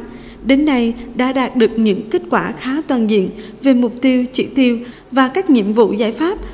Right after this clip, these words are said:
mà nghị quyết Đại hội Đảng bộ phường khóa tám đã đề ra. Tốc độ tăng trưởng giá trị sản xuất bình quân dự, dự kỳ hai nghìn không trăm hai mươi, hai nghìn không trăm hai mươi hai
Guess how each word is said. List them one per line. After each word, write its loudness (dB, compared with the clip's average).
mà 2
nghị 2
quyết 2
Đại 0
hội 2
Đảng -2
bộ 2
phường 2
khóa -4
tám -2
đã -2
đề 0
ra. 0
Tốc 2
độ 4
tăng -2
trưởng 4
giá 2
trị 2
sản -4
xuất -2
bình 2
quân 2
dự, 4
dự 2
kỳ 4
hai 2
nghìn 2
không -4
trăm -2
hai -2
mươi, 4
hai 0
nghìn 2
không -2
trăm -2
hai -4
mươi 2
hai 2